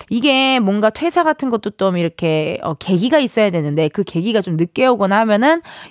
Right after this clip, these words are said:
이럴 수 있죠. 아유, 구칠이오님 회사 다니느라 고생하셨어요. 네.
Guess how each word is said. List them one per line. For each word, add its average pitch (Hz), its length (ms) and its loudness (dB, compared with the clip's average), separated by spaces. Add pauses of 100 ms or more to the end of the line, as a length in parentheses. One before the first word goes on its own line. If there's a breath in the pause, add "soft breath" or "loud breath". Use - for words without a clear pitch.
이럴 185 220 4
수 160 160 -4
있죠. 156 520 0
아유, 254 460 4
구칠이오님 294 580 2
회사 359 220 4
다니느라 294 340 0
고생하셨어요. 254 1080 2
네. 254 340 2